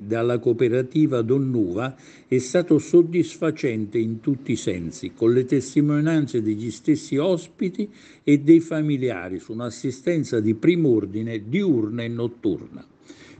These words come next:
Perché non si è voluto trovare un accordo? Il problema ora diventa di ordine sociale, sia per gli ospiti anziani, sia per le unità di lavoro impiegate nella casa albergo.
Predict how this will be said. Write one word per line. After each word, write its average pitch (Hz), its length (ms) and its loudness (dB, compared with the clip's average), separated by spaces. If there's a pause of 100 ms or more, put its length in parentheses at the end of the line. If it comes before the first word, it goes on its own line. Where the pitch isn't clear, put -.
(100)
Perché 190 480 4
non 117 220 -4
si - 120 -2
è 131 60 2
voluto 127 480 0
trovare 117 480 0
un 104 140 -4
accordo? 95 680 -6 (580)
Il 160 180 4
problema 165 760 2 (100)
ora 175 280 2
diventa 139 500 0
di 123 140 0
ordine 127 480 2
sociale, 104 720 -4
sia 175 320 2
per 170 160 2
gli 123 160 -4
ospiti 113 560 -2
anziani, 117 720 -4
sia 170 340 4
per 143 240 0
le 127 100 -2
unità 131 440 -2
di 123 160 -4
lavoro 127 400 0
impiegate 117 640 0
nella 110 300 -4
casa 107 260 -6
albergo. 101 600 -6